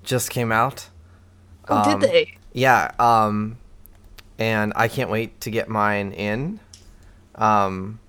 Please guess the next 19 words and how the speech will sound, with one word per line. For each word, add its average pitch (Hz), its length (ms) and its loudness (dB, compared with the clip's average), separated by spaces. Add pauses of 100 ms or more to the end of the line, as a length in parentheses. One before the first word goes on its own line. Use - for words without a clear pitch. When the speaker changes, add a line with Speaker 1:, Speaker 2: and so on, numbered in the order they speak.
(400)
Speaker 1:
yeah, 117 420 0 (220)
so 117 360 2
if 104 220 -6
you, 113 160 -6
no 113 200 0
one 147 180 0
has 113 280 -4
ordered 107 360 -4
those 87 380 -6
yet, 82 420 -8 (420)
um, 87 520 -4 (800)
I, 107 260 -4
I - 20 -2
think 113 260 -8
you 107 60 -8
should, 101 280 -4
because 95 380 -6
they 110 340 0
are 98 460 2